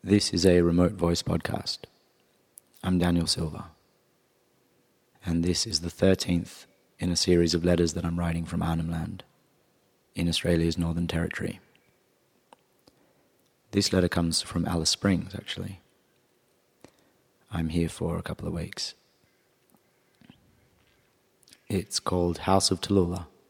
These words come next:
Part One. House of Tallulah is a cafe in Alice Springs, two streets from the main drag.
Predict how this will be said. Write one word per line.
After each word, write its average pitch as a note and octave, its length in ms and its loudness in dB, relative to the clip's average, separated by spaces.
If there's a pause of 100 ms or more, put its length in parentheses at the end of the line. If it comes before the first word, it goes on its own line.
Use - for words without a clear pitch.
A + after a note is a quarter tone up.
(120)
Part F2+ 240 -2
One. E2+ 220 -8 (2250)
House A2 260 4
of G#2 120 2
Tallulah G2+ 500 4
is - 140 -4
a E2+ 40 -4
cafe G2 600 -2
in F2 100 -6
Alice F2 240 -6
Springs, F#2+ 480 -10 (1200)
two G#2 160 2
streets G2+ 460 4
from - 180 -2
the F2+ 80 2
main F2 280 2
drag. F2 440 -2